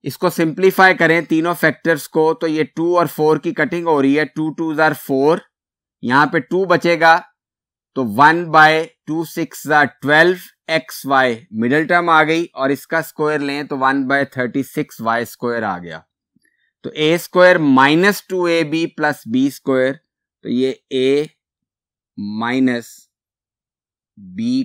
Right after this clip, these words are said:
का होल स्क्वायर हो गया। अब स्क्वायर रूट लेंगे बोथ साइड्स पे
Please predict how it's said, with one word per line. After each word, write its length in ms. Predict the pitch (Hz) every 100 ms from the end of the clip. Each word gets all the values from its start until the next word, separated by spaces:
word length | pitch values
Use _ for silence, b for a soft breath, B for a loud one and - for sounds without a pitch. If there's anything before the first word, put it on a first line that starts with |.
| -
का 180 | 110 101 104 _ _ _ _ _ _ _ _ _ _ _ _
होल 220 | 113 110 110
स्क्वायर 460 | - _ 110 104
हो 140 | 95 80
गया। 240 | 71 69 _ _ _ _ _ _ _ _ -
अब 200 | 135 131 _ -
स्क्वायर 400 | - 160 170 175
रूट 260 | 185 180
लेंगे 300 | 175 170 175 165
बोथ 340 | 160 165 -
साइड्स 340 | 165 165 -
पे 220 | - 175